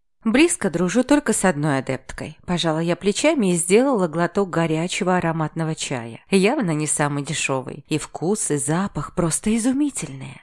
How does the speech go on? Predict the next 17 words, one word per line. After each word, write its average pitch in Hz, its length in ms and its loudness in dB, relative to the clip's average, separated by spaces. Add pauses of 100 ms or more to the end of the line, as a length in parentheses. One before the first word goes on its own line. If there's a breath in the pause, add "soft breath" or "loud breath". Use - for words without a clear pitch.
(120)
Мы 311 160 8
вместе 285 360 4
с - 120 0
ней 311 160 4
живем 170 320 0
в 175 40 2
одной 180 240 2
комнате 214 460 0
с - 80 -4
первого 226 400 4
курса. - 580 -4
С - 140 -6
остальными 262 520 4
просто - 360 -2
здороваюсь. 139 800 -6
А 170 100 0
предметы? 160 680 -4